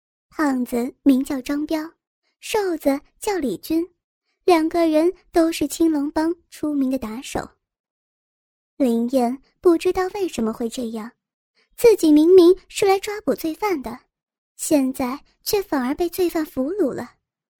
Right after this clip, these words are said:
这不能不算是一种莫大的耻辱。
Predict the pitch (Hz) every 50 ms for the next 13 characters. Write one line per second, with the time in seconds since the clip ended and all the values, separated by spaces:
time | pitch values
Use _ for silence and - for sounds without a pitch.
0 | _ _ _ _ - - 466 453 453 - 453 392 349 311 302 311 - 285 277 285
1 | - 320 294 285 294 - - 285 269 285 - _ _ _ - 339 285 262 - 247
2 | 220 247 294 320 294 262 262 247 240 233 233 - - - 196 214 233 - 370 302